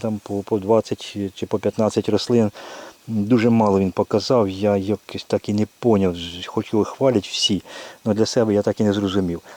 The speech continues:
Там, там поки викидається зовсім. На той рік перепровірю ще раз пристально Карістан, а от, е, Фарао, це,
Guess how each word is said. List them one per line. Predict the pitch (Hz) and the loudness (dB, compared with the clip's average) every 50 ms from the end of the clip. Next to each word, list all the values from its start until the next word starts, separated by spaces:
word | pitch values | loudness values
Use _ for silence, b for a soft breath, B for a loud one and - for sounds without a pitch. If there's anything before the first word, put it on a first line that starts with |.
| - | -4
Там, | - 151 131 110 101 | 0 0 2 2 2
там | - 127 104 95 92 | 2 2 0 2 2
поки | - 98 - - 110 | 0 -2 0 0 0
викидається | 98 92 92 90 - 101 98 - - 98 101 101 92 90 90 - 98 | 2 2 0 0 0 -2 0 0 2 2 4 4 4 4 2 0 0
зовсім. | 92 104 135 139 127 113 - 123 110 107 B B B B B B B B B _ - | 0 4 4 4 4 2 0 -2 -4 -4 B B B B B B B B B _ -2
На | 117 117 127 120 | 0 2 2 2
той | - 139 120 110 | 4 4 6 6
рік | 107 101 - - 113 101 95 - _ | 6 4 2 0 0 -2 -2 -4 _
перепровірю | - 127 117 113 107 - _ - - 117 113 107 104 107 107 101 98 95 87 | 2 4 4 4 2 0 _ -2 0 2 2 2 4 4 4 4 4 2 0
ще | - - - 123 110 104 | -2 0 0 2 4 4
раз | 92 90 87 - - - - 92 - | 4 2 2 0 -2 -4 -6 -6 -4
пристально | - - 110 95 - - - 95 95 95 95 92 92 90 87 90 92 92 92 92 95 95 | -2 0 0 0 0 -2 -2 -2 0 0 0 0 0 -2 -2 -4 -6 -8 -8 -8 -8 -4
Карістан, | - 110 107 117 - - - 151 147 143 135 127 B B B B B B B B - | -2 -2 0 0 -2 0 0 0 0 0 0 -4 B B B B B B B B -2
а | - 107 104 | 0 2 4
от, | 104 104 101 101 - - - | 4 4 2 0 0 0 0
е, | 104 98 95 98 95 - | 2 2 4 2 2 2
Фарао, | - 120 110 123 127 123 117 107 98 95 | 2 2 2 4 4 4 4 4 4 2
це, | 95 - - 101 | 0 0 0 -2